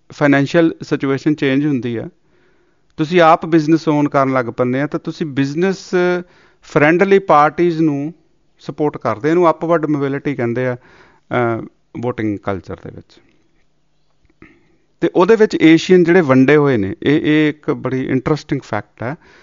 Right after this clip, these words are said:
ਕਿ ਅੱਧੋ ਅੱਧ ਵੰਡੇ ਹੋਏ ਨੇ। ਇਹਦਾ ਮਤਲਬ ਜਿਹੜੇ ਅੱਧੇ ਏਸ਼ੀਅਨਸ ਨੇ, ਉਹ they are moving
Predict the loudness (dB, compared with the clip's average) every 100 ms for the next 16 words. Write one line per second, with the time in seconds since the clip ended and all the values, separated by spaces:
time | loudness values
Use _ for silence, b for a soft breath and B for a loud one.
0 | b _ -4 -2 2 4 4 2 0 0
1 | 0 -2 -2 2 2 4 2 0 -2 0
2 | 0 4 4 6 4 4 4 4 2 0
3 | 0 -2 4 4 4 2 2 0